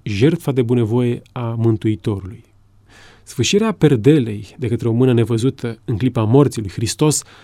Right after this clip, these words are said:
a fost o anunțare din partea cerului că jertfele și prinosurile și-au pierdut însemnătatea. După cum vedeți, trebuie să avem multă atenție și să abordăm cu scrupulozitate fiecare detaliu în parte,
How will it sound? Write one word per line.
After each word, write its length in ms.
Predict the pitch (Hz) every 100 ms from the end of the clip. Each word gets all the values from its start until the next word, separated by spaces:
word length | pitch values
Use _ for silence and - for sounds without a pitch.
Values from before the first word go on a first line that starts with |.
| - -
a 80 |
fost 420 | 120 185 170 - -
o 120 | 151
anunțare 640 | 147 139 127 113 170 139
din 120 | 101
partea 240 | - 117 120
cerului 460 | - 147 135 131 - - _
că 140 | - 120
jertfele 520 | 123 196 - 143 131
și 180 | - 123
prinosurile 760 | 123 117 156 - 113 110 120 -
și-au 180 | - 139
pierdut 420 | 127 110 127 - -
însemnătatea. 840 | 113 - 107 101 - - - - _ _ _ _ _ _ - - - - _ _ _ _ -
După 120 | 160
cum 80 | 190
vedeți, 440 | 143 151 - - - - -
trebuie 260 | 135 147
să 160 | 135 139
avem 200 | 120 135
multă 540 | 139 131 135 135 127
atenție 520 | 127 123 131 123 - 127
și 120 | 120
să 140 | -
abordăm 500 | 120 117 110 135 127
cu 580 | 123 - 127 127 127 131
scrupulozitate 1000 | - - 147 120 131 117 123 143 127 -
fiecare 420 | 101 120 113 113
detaliu 300 | 107 117 110
în 60 | 98
parte, 420 | 98 120 110 107